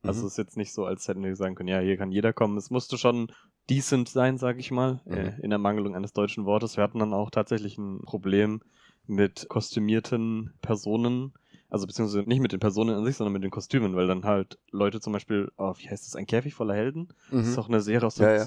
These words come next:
Speaker 1: die im Zweiten Weltkrieg spielt.
Speaker 2: Ja.
Speaker 1: Und dann jemand, der in einer Weihnachtsuniform halt auftaucht.
Speaker 2: Schwierig.
Speaker 1: Genau,
Speaker 2: Ja,
Speaker 1: also da
Speaker 2: schwierig.
Speaker 1: hatten wir schon Probleme, ja. Und da mussten wir halt dann die Regeln fürs Folgejahr immer anpassen.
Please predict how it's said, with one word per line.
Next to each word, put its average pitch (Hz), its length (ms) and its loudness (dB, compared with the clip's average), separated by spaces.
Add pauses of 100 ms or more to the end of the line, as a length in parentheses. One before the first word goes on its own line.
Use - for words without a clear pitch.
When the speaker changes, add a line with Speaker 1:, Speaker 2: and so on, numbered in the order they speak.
Speaker 1:
die - 140 0
im 110 100 2
Zweiten 110 280 2
Weltkrieg 117 300 0
spielt. 95 200 2
Speaker 2:
Ja. - 160 0 (100)
Speaker 1:
Und 98 160 0
dann 101 240 0 (640)
jemand, 117 340 6
der 113 140 8
in 127 60 6
einer 117 200 6
Weihnachtsuniform 120 800 4
halt 107 100 -4
auftaucht. - 580 -2
Speaker 2:
Schwierig. 92 540 -4 (100)
Speaker 1:
Genau, 107 180 4
Speaker 2:
Ja, 101 40 4
Speaker 1:
also 107 200 4
da 117 120 6
Speaker 2:
schwierig. 113 60 4
Speaker 1:
hatten 120 160 4
wir 117 100 6
schon 107 300 2
Probleme, 90 520 -4
ja. 90 300 -8 (240)
Und 98 140 0
da 98 80 4
mussten 104 260 -2
wir 110 60 0
halt 110 120 2
dann 110 180 0
die 110 100 0
Regeln 104 320 4
fürs - 240 -4
Folgejahr 107 560 2
immer 98 240 -2
anpassen. 123 500 -2